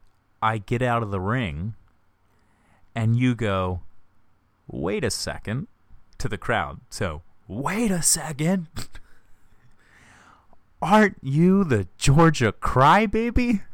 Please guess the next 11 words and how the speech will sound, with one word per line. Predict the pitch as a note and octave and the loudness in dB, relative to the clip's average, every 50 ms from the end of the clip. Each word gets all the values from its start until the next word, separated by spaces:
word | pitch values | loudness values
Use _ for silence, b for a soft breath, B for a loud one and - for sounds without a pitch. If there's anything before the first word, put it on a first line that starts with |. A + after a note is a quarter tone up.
| - - - - - - _ - - - b b b b b b b b b b b | -20 -20 -20 -20 -20 -20 _ -20 -20 -20 b b b b b b b b b b b
And | B2 B2+ B2+ C3+ | -2 0 2 2
then | B2+ B2 A#2+ B2 A#2 | 2 2 2 2 2
proceed | - - C3 B2 - - - D3 D#3 D3 C3 | 2 4 2 2 2 0 0 0 0 0 -2
to | B2 | -4
get | A2 C3 C3 B2+ - | 0 0 0 -2 -2
the | - - - - _ - | -6 -14 -14 -14 _ -6
crowd | - C#3 C3+ B2+ B2+ A#2+ G#2+ | -2 2 2 2 2 0 -2
to | - | -6
chant, | G#2 - - - B2 A2+ A2 - - - _ _ _ | -8 -6 -2 -2 0 0 0 -4 -6 -16 _ _ _
"Cry | - - C#3+ C3 A#2+ A2+ A2 | -6 -2 0 0 2 2 0
baby, | A2 G#2+ A#2 A#2+ A#2 A2+ A2 G#2 B2 B2+ A2+ G2+ F#2 | 0 0 2 2 2 0 0 0 0 0 0 -2 -4